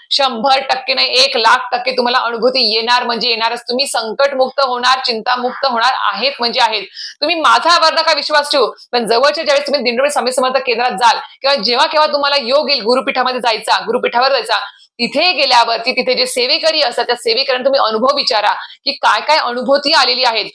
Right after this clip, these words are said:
म्हणजे आपले प्रश्न आपल्याला छोटे वाटायला लागतात अक्षरशः त्यांच्या पुढे,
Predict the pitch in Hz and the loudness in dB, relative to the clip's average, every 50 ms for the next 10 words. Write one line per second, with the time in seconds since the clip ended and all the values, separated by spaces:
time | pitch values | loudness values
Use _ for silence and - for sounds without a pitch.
0 | - - - _ 220 240 254 294 247 220 - - 294 320 320 - 254 262 - - | -16 -20 -10 _ -6 0 2 4 4 4 2 0 -2 -2 0 0 -2 -2 0 -2
1 | 302 302 302 302 311 311 311 - 269 254 262 320 302 285 269 277 277 277 269 262 | -2 -2 2 0 0 0 2 2 0 2 2 2 0 2 2 0 0 2 0 0
2 | 254 - - 247 233 214 214 - - 247 220 220 254 233 220 220 202 214 - 214 | -2 0 -2 -2 0 0 -2 0 0 -2 0 0 0 0 0 -2 -2 -4 -2 0
3 | 226 226 262 302 294 - - - - | 0 2 2 2 0 -2 -8 -12 -12